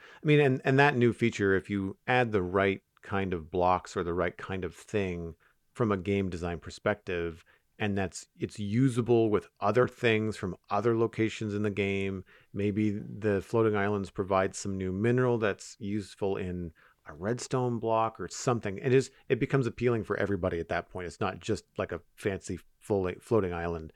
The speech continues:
Um, but I like the theme that Tugi Fox was, was hinting at with, um, some of the minerals being sky related or air related or, or something to that nature, where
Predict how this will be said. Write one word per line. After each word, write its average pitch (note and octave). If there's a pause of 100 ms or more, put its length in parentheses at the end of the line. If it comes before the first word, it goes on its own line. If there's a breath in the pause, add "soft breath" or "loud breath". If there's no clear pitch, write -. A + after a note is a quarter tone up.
(360 soft breath)
Um, F2
but B2+
I C3
like D3
the F3
theme C3+
that G2+
Tugi G#2+
Fox -
was, F2+ (220)
was G2
hinting F#2+
at F#2
with, F#2+ (520 soft breath)
um, F2 (140)
some G#2+
of G2+
the G2
minerals F#2+
being F2+ (280 soft breath)
sky A#2
related F#2+
or F#2 (140)
air A2
related F2+ (100)
or, -
or G2+
something G2+
to F#2+
that F#2
nature, F#2+
where F2+